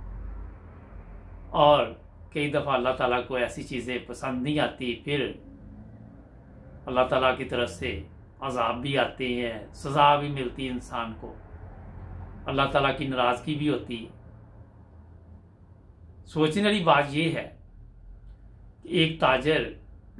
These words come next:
अपने कारोबार को बढ़ाने के लिए हर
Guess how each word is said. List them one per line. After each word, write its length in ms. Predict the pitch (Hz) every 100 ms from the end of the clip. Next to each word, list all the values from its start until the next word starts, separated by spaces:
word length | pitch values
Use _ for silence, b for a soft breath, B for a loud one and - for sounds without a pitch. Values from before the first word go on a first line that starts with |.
| - - - - -
अपने 260 | 123 135 135
कारोबार 560 | 135 127 127 127 120 117
को 160 | - 117 - - - - - - - -
बढ़ाने 360 | 147 127 120 135
के 180 | 143 131
लिए 260 | 123 120 110 - - - - - - - - - - - - - - - - - - - - - - -
हर 180 | 185